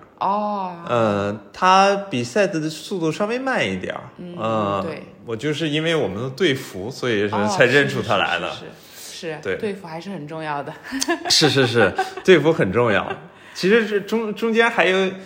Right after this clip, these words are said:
Speaker 2: 还有那个挺有意思的事儿，就是，不，就我，我这个人喜-，在马拉松的时候，我喜欢去，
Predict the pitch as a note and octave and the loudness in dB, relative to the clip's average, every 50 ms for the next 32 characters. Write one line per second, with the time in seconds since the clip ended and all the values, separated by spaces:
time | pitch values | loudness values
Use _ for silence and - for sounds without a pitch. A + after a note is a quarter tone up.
0 | - - - - - - - - C#3+ D#3 F3 D#3+ C#3+ C3 B2+ C3+ C3+ C3 A#2+ A2 | -18 -20 -20 -20 -20 -18 -2 0 2 4 4 4 4 4 4 4 2 2 2 2
1 | B2 B2 A#2+ A2 A2 G#2+ G#2+ G2+ G2+ G2 G2 F#2+ F#2+ F#2+ F#2+ F#2 F#2 F2+ - - | 4 6 8 8 10 8 8 8 6 6 6 6 6 6 4 4 2 0 -4 -10
2 | - - - _ - - D#3+ D3+ C3 A#2+ C3 D3 C#3+ C#3+ C3+ A2 G#2+ G2+ G2+ - | -16 -20 -20 _ -6 -4 -2 -2 -2 -2 -2 -2 -4 -4 -2 -2 0 -2 0 2
3 | - A2+ G#2 G2+ F#2 - - - - - - - - _ _ - C#3+ C3+ A#2+ C3+ | 4 4 4 4 2 0 -4 -10 -18 -20 -20 -20 -20 _ _ -6 -6 -4 -2 0
4 | C3+ B2+ B2 A#2+ A#2 A2+ A2 G#2+ G#2 G2+ G2+ - - - - _ _ _ _ _ | 2 4 4 6 6 6 6 6 4 2 0 -4 -10 -18 -20 _ _ _ _ _
5 | _ _ _ _ _ _ _ _ _ _ - B2+ C3+ C3 - G#3+ F3 C#3+ A#2 G2+ | _ _ _ _ _ _ _ _ _ _ -14 -12 -4 0 2 2 4 6 6 8
6 | G2 G#2+ A2+ G2 A2 G#2+ G#2+ C#3 F3+ G3 C#3+ C#3 D3 - - - - - - - | 8 6 6 6 4 4 4 4 2 2 2 0 -2 -4 -8 -10 -12 -16 -16 -2
7 | - D#3 C#3 B2+ - - G2 G#2+ A#2+ - - C#3+ C#3+ C#3+ C#3 C3 C3+ - A#2+ A2 | 0 2 2 2 2 4 4 4 2 2 -2 -2 -2 -2 -2 -4 -2 -2 0 2
8 | A#2 A#2 A2+ A#2 - - - - - - _ A2 A#2+ - - - - - - G2 | 2 2 0 -2 -8 -16 -18 -20 -20 -10 _ -2 0 0 0 0 -2 -2 -2 -4
9 | F2 F2+ G2 G#2+ A2 A#2 A#2+ B2 B2+ B2+ B2 - - - - D#3 D3 C3 B2 A#2 | -4 -2 0 2 2 2 2 0 -2 -4 -6 -6 -6 -4 -2 0 0 2 2 2
10 | A2+ G#2+ G#2 G#2 G2+ G2 G2 - | 2 2 2 0 0 -2 -4 -10